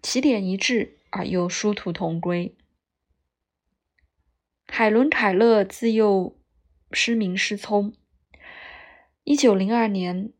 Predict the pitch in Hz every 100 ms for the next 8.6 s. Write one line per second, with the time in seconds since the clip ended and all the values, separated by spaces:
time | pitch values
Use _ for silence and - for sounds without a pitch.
0 | _ - 214 220 208 202 - 247 240 214
1 | 196 175 170 170 180 - 214 202 190 175
2 | - 196 185 - - - - 202 185 190
3 | - 190 - 175 180 170 - 185 180 180
4 | _ _ _ _ _ _ _ - 233 233
5 | 208 - 190 - 196 - 220 226 208 185
6 | - 208 208 190 180 180 - - - -
7 | 226 214 202 233 214 - 196 180 180 -
8 | - - 233 - - -